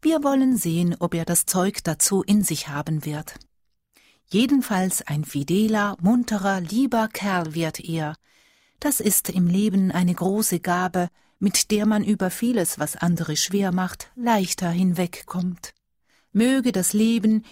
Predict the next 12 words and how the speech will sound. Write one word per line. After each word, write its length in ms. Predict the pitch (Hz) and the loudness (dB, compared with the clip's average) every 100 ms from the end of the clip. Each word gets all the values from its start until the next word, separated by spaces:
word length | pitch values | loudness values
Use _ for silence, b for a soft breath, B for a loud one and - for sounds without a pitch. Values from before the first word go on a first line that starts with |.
| B - | B 2
ihm 160 | 220 | 4
nur 420 | 220 247 294 311 | 4 2 2 0
frohe 460 | 294 - 220 233 226 | -2 0 2 2 2
Stunden 540 | - 208 190 180 175 | 0 2 2 2 0
bringen 440 | 175 170 170 170 175 _ _ - | 0 0 0 -2 -4 _ _ -4
und 260 | 165 - | -4 0
ihm 320 | 226 240 233 233 B B | 2 4 2 0 B B
die 80 | 139 | -4
schweren 720 | - - 185 185 196 202 196 | -4 0 0 0 0 0 -2
leichter 480 | 202 240 208 - 165 | -2 0 0 -2 -4
erscheinen 600 | - 160 175 165 165 165 | -2 -2 -2 0 0 0
lassen. 540 | 160 160 - 160 156 | -2 -4 -4 -6 -8